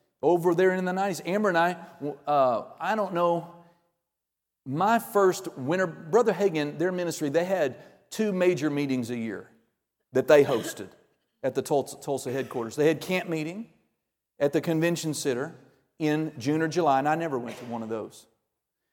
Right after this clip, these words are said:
Um, but we always went to their winter meeting, winter Bible seminar in January and late February,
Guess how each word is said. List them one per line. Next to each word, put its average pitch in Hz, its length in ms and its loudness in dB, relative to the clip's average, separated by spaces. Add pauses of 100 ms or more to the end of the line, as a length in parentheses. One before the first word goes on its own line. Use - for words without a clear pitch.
(360)
Um, 143 480 0
but 151 260 4
we 143 140 4
always 170 420 8
went 160 240 -2
to 156 120 -4
their 135 140 4
winter 143 440 -2
meeting, 113 420 -8 (480)
winter 143 260 0
Bible 135 280 2
seminar 120 520 -8 (280)
in 120 120 -4
January 120 440 -4
and 117 100 -6
late 113 140 -10
February, 131 340 -10